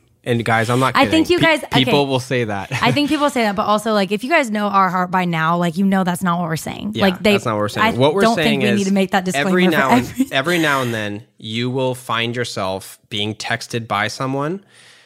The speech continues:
Speaker 1: um, or you'll have a conversation with someone, and something in your spirit, something in your soul or your heart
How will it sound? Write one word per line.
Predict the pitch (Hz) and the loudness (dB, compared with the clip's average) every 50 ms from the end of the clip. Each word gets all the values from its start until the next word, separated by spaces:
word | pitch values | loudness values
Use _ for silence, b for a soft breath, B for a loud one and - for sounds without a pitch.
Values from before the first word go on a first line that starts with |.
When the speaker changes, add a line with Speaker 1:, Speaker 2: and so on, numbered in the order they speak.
| b b b b | b b b b
Speaker 1:
um, | - 117 110 110 107 107 104 104 104 101 104 - _ _ _ _ _ - - _ - | -4 -2 0 0 0 0 0 -2 -4 -6 -8 -12 _ _ _ _ _ -20 -12 _ -2
or | 127 127 123 | 0 2 2
you'll | 120 120 120 113 | 2 0 -2 -2
have | - 120 117 113 | -2 -2 -2 -2
a | 120 | -2
conversation | 117 - 123 117 113 110 - 113 107 110 - - 135 | -4 -4 -4 -4 -4 -6 -6 -6 -6 -6 -4 -4 -6
with | 135 131 | -6 -6
someone, | - 143 143 143 151 151 156 170 170 | -6 -4 -4 -2 -2 -2 -2 -4 -4
and | - 117 113 - | -4 -4 -6 -6
something | - - - - 135 135 151 147 - 185 180 175 | -6 -8 -4 -2 -2 -2 -2 -2 -4 -4 -2 0
in | 165 147 131 | 0 0 0
your | 131 120 110 | 0 0 -2
spirit, | - - - - - - - - 101 98 90 - - - - | -2 -4 -8 -10 -10 -10 -8 -6 -4 -4 -4 -4 -8 -12 -14
something | - - 113 110 - 135 131 123 | -12 -8 -8 -6 -4 -4 -2 0
in | 117 113 | 0 0
your | 110 104 98 | 0 -2 -4
soul | - - - - 113 110 113 117 117 117 - | -4 -8 -6 -4 -2 -2 0 0 0 -2 -2
or | 107 110 | -2 -4
your | 104 95 92 | -4 -4 -4
heart | - - - - 107 92 87 - - - | -6 -8 -6 -2 -2 -2 -2 -4 -8 -14